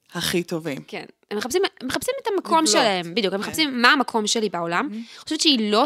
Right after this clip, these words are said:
Speaker 2: צריכה לשאול את השאלה הזאת של מה המקום שלה בעולם, או לפחות לא באותה עוצמה כמו בני נוער אחרים. היא כן עוברת תהליכים, ו-, והיא צריכה
Speaker 1: מהמם.
Speaker 2: לחפש את הזהות שלה מול, מול אמא שלה,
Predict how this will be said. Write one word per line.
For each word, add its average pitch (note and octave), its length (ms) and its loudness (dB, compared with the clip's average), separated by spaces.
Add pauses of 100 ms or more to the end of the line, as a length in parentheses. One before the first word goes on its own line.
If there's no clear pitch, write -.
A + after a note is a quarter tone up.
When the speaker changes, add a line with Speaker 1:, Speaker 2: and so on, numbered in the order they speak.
Speaker 2:
צריכה D4+ 340 0
לשאול C#4+ 200 0
את - 60 -6
השאלה C4 320 0
הזאת G3+ 280 -2
של F#3 100 -6
מה F#3 140 -2
המקום F3+ 300 -4
שלה F#3 200 -4
בעולם, F3 340 -2
או F3+ 40 -4
לפחות C4 420 -2 (400)
לא G#3+ 260 2
באותה A3+ 300 0
עוצמה G#3 600 -2
כמו G3+ 200 -6
בני F#3 180 -4
נוער F3+ 200 -2
אחרים. F3+ 460 -4 (680)
היא G3 120 -8
כן B3+ 260 4
עוברת G3 360 2
תהליכים, G#3 760 0
ו-, F3+ 40 -4 (280)
והיא E3 180 -8
צריכה - 220 -2
Speaker 1:
מהמם. A#3+ 100 4 (180)
Speaker 2:
לחפש B3+ 100 -4
את - 40 -12
הזהות F#3+ 320 -4
שלה F3+ 260 -2
מול, E3+ 260 -8 (200)
מול F#3+ 200 -4
אמא A#3+ 160 0
שלה, F#3+ 680 2